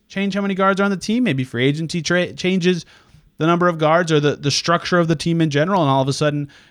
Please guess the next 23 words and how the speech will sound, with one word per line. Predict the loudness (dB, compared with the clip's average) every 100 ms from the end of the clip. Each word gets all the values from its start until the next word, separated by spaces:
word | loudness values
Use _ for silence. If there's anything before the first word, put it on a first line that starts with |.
| _
these | -6 -4
players | -2 -2
become | -2 -2 0
more | 2 2 2
or | 2 0
less | 0 -2 -4
important, | -6 -2 -2 0
or | 2
they | 2
have | 2 -2
more | -2
roster | 0 0 -2 -10
spots | -6 -4 -4 -6
for | -6
vets, | 0 2 2 0
or | -2 -2 -6 -18 -2
they | 2 4 2
need | 2 2 2 0 0 2
point | 2 2
guard | 0 2
depth | -2 0
desperately. | -2 0 -2 0
But | 0